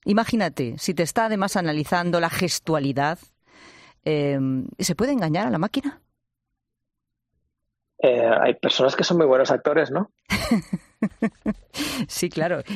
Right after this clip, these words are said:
Speaker 1: e incluso engañan a los
Speaker 2: De-
Speaker 1: polígrafos, ¿no? Pero habría que ser muy profesional, a lo
Speaker 2: de igua-,
Speaker 1: mejor
Speaker 2: de
Speaker 1: de
Speaker 2: igual,
Speaker 1: esto.
Speaker 2: de igua-, de igua-, de igual manera que hay personas que, que tienen perfiles falsos en LinkedIn y que entonces cuando tú miras el perfil parece que sean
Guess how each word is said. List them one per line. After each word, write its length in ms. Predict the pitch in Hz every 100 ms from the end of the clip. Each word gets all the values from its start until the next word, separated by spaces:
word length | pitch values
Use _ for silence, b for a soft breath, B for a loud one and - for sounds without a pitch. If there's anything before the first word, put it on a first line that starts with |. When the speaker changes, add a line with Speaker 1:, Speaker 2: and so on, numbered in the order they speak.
| -
Speaker 1:
e 60 | 170
incluso 500 | 160 143 151 139 147
engañan 380 | 147 160 196
a 40 | 180
los 160 | 165
Speaker 2:
De- 80 | 151
Speaker 1:
polígrafos, 520 | 165 208 190 156 156
¿no? 140 | 175 196
Pero 160 | 170
habría 220 | 165 180 185
que 100 | 196
ser 140 | 196
muy 120 | 202
profesional, 580 | 175 165 143 156 170 175
a 40 |
lo 20 | 160
Speaker 2:
de 60 |
igua-, 120 | 160
Speaker 1:
mejor 180 | - 185
Speaker 2:
de 60 | 180
Speaker 1:
de 60 |
Speaker 2:
igual, 140 | 165 175
Speaker 1:
esto. 120 | - - _ _
Speaker 2:
de 200 | 196 156
igua-, 240 | 143 - - - - _ -
de 140 | 156
igua-, 220 | 135 -
de 280 | 156 143 135
igual 200 | 139 147
manera 320 | 170 156 147 139
que 100 | 135
hay 60 |
personas 540 | 127 - 123 131 123 -
que, 340 | - 101 92 - _ _ _ -
que 120 | 104
tienen 240 | - 117 117
perfiles 440 | - 120 117 -
falsos 560 | - 101 101 - 165 165
en 120 | 156
LinkedIn 560 | 170 170 190 190 185 -
y 100 | -
que 100 | -
entonces 560 | 107 107 - 104 -
cuando 240 | - 104 92
tú 240 | 110 107
miras 300 | 110 117 104
el 80 | 110
perfil 400 | 104 - 110 107
parece 340 | 101 98 - 107
que 80 | -
sean 440 | 107 104 104